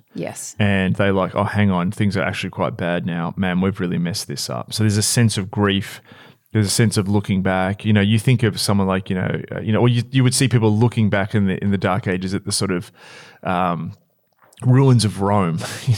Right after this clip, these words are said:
Speaker 2: know, and like, how did they manage to build, um,
Speaker 1: Yeah.
Speaker 2: columns and buildings like that? We, we don't know how to do that, and you
Speaker 1: Yes.
Speaker 2: miss it. You know, there's a, there's almost nostalgia can really come in at this
Speaker 1: Yeah.
Speaker 2: point.
Speaker 1: Okay.
Speaker 2: Um, so that's sort of the cycle.
Speaker 1: All right. So, I mean, I'm,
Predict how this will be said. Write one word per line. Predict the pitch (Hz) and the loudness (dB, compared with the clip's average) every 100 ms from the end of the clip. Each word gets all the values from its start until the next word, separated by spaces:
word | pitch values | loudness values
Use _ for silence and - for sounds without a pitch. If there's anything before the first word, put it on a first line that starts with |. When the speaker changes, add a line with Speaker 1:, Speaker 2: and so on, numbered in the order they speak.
| - | 2
Speaker 2:
know, | |
and | 101 208 107 | 0 2 2
like, | 107 | 0
how | 123 | 0
did | 170 180 | -4 -2
they | 165 | 0
manage | 147 147 - | 0 0 -2
to | 107 | -2
build, | 113 127 95 - | 0 0 -2 -6
um, | 101 98 | 0 2
Speaker 1:
Yeah. | 90 | 2
Speaker 2:
columns | 85 123 127 101 90 | 0 2 2 2 0
and | 92 | -2
buildings | 110 123 113 92 | 0 2 0 -2
like | 67 76 | -6 -6
that? | 85 | -2
We, | 95 98 | -2 0
we | 113 | -2
don't | 117 | 0
know | 110 | 0
how | 104 | -2
to | 92 | -2
do | 101 | -4
that, | 78 | 0
and | 104 101 | 0 2
you | 120 | 2
Speaker 1:
Yes. | 117 113 | 4 4
Speaker 2:
miss | 123 - | 2 0
it. | 87 - | -4 0
You | 110 | 2
know, | 95 | 2
there's | 104 | 2
a, | 104 - - - | 0 -4 -16 0
there's | 127 | 4
almost | 143 135 | 4 4
nostalgia | 120 - 120 107 123 107 107 | 2 2 2 4 4 2 0
can | - 95 90 | 0 0 2
really | 101 87 | 0 0
come | - 101 | 0 2
in | 208 | 2
at | 180 | 0
this | 170 | -2
Speaker 1:
Yeah. | - | -4
Speaker 2:
point. | - - - 185 | -8 -8 -10 -10
Speaker 1:
Okay. | 180 180 160 - | -8 -8 -10 -6
Speaker 2:
Um, | - 98 | -4 -2
so | - | 0
that's | 123 139 | 0 0
sort | - 147 | 2 2
of | 123 - | 2 0
the | 98 | -4
cycle. | - - 85 - - - _ _ _ _ - - _ - | -4 -4 -6 -10 -14 -16 _ _ _ _ -20 -20 _ -2
Speaker 1:
All | 202 | 0
right. | 170 160 - | 2 -2 -6
So, | - 220 208 202 196 196 - - _ _ _ - - - | 0 2 4 6 4 2 -6 -18 _ _ _ -20 -10 -2
I | 196 | 0
mean, | 190 185 | 0 0
I'm, | 180 185 180 | 0 0 0